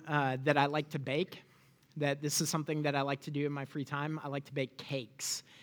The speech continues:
and I like to work with chocolate, and I like to make cookies. Basically, anything that's sweet and, uh, and chocolatey, I like to make. Now, now, uh, I will have to say right from the outset that I am no Sarah Guidi, right? Like Sarah Guidi, we,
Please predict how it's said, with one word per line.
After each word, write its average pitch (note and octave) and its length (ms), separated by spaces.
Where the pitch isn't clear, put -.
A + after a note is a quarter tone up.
and B2 160
I C3 60
like C#3 160
to - 100
work D3 200
with D3 200
chocolate, F3 680
and C#3 340
I C3 140
like C#3 220
to C#3 100
make C3 240
cookies. A#2 480
Basically, E3+ 560
anything F3 380
that's C#3+ 220
sweet G#3 500
and, D3+ 400
uh, C#3 480
and C#3 180
chocolatey, G#3 600
I D#3 60
like D#3+ 240
to E3 80
make. D3 260
Now, D3+ 200
now, E3+ 260
uh, D#3+ 300
I E3 60
will G#3+ 240
have G3+ 200
to F3+ 100
say E3 260
right D#3+ 260
from E3+ 140
the D#3 80
outset D3+ 360
that D3+ 100
I D3+ 140
am D#3 160
no D#3 200
Sarah D#3+ 340
Guidi, D#3 500
right? D3+ 220
Like D3+ 160
Sarah D3+ 260
Guidi, D3+ 340
we, D3+ 240